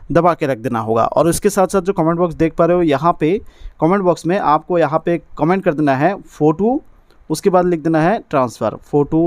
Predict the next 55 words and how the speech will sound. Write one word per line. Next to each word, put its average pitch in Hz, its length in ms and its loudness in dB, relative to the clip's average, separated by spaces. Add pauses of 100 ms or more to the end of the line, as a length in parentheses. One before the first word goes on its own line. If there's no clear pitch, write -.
(120)
ट्रांसफ़र, 127 580 -2 (160)
ये 147 140 0
एक 139 180 -2
कमेंट 170 400 -2
दोस्तों 127 280 -6
ज़रूर 120 200 -4
कर 113 100 -6
देना 113 200 -8
है, 110 60 -12
ठीक 196 160 0
है? 277 120 0 (640)
ये 175 80 4
हो 208 160 2
गया। 233 180 2
उसके - 300 -4
बाद 214 160 2
आपको 208 200 0
करना 208 240 0
क्या 202 160 -2
होगा, 208 160 2 (200)
आपके 185 300 2
फ़ोन 214 200 -2
में 233 180 2
और 170 220 0
जो 185 140 2
आपके 185 240 2
नया 170 240 4
फ़ोन 196 220 -2
है, 214 120 2
दोनों 180 340 2
फ़ोन 180 180 -2
में 202 140 0
एक 180 300 0
ऐप 165 160 2
को 165 80 -2
इंस्टॉल 151 220 -4
करना 123 220 -4
होगा। 107 180 -6
और 120 100 -4
ये 160 180 0
जो 185 120 2
ऐप 160 220 2
है, 220 200 -2 (380)
डायरेक्टली 175 380 2
प्ले 170 220 -2
स्टोर 180 180 -8
पे 196 120 -2
आके 180 340 0
आप 156 340 -2 (200)
डायरेक्टली 143 440 -2
सर्च 151 300 -2
करो 190 360 0
शेयर, 160 500 -2 (460)
उसके 147 200 -8
बाद 147 180 0